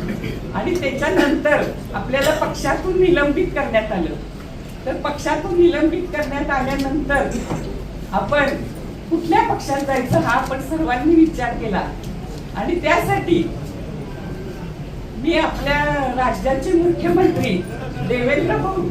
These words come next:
यांना म्हणजे दोनदा भेटले होते आणि ते कामासाठी भेटले होते दुसऱ्या, पण त्यांचं जे नेतृत्व आहे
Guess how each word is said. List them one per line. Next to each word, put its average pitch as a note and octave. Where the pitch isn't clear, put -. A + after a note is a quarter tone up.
यांना E4
म्हणजे E4+
दोनदा D4+
भेटले C4
होते C4+
आणि B3+
ते C#4+
कामासाठी C4+
भेटले F4+
होते B3+
दुसऱ्या, A3+
पण D#4
त्यांचं D4
जे G4+
नेतृत्व F#4
आहे C#4